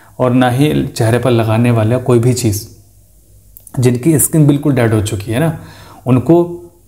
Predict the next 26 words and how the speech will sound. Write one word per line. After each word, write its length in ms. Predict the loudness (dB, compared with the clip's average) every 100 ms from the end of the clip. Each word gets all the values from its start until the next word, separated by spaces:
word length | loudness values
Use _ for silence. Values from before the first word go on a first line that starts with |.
| _ _ _ -8
सालों 340 | -2 0 0
साल 280 | 0 0 -2
वो 180 | 0 0
डाइट 220 | 0 0
फॉलो 240 | -2 -2 -2
करते 240 | -2 -4
हैं, 120 | -4
सालों 280 | -2 0 0
साल 200 | 0 0
वो 60 | 0
मेडिसिन 380 | 0 0 0
करते 220 | 0 -2 -2
हैं, 80 |
लेकिन 360 | 0 0 -2 -4
कुछ 180 | -4 0
भी 120 | 2
फ़र्क 220 | 2 0 -2
नहीं 160 | -2
पड़ता 300 | -2 -6 -8
है, 120 | -12 -14 -20 _ _ _ _ -2
Zero। 320 | 0 2 0 -4 -14 -20 _ _ -20 -20 _ _ -2
तो 80 | -2
उन 280 | 0 2
लोगों 380 | 4 4 2 0
के 180 | 0 0
लिए 640 | 2 2 2 2 -2 -8